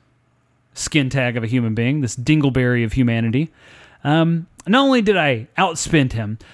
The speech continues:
but I guarantee that my opinion on quality of beer, uh, is valued far more than this,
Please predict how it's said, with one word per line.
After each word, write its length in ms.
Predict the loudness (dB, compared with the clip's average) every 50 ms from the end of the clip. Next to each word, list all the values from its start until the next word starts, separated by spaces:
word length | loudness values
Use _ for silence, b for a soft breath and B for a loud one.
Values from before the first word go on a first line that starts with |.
| B B
but 120 | 0 2
I 100 | 2 2
guarantee 720 | 0 0 0 2 2 4 4 2 2 0 0 0 2 2 2
that 240 | 2 0 -2 -2 -2
my 200 | -2 0 0 0
opinion 580 | -2 4 6 6 6 6 4 0 0 -2 -2 -4
on 400 | -2 -2 0 0 0 0 -2 -4
quality 480 | -2 0 2 2 4 4 4 4 4 4
of 140 | 2 0
beer, 280 | 0 0 0 0 -2 -4 B B B B B B -2
uh, 200 | 0 0 0 0 2
is 220 | 2 2 2 2
valued 440 | 0 0 0 2 2 2 2 0 0
far 340 | -2 0 0 2 4 4 4
more 300 | 4 2 2 0 -2 -2
than 200 | -2 0 0 2
this, 400 | 0 0 -2 -4 -8 -10 -12 -14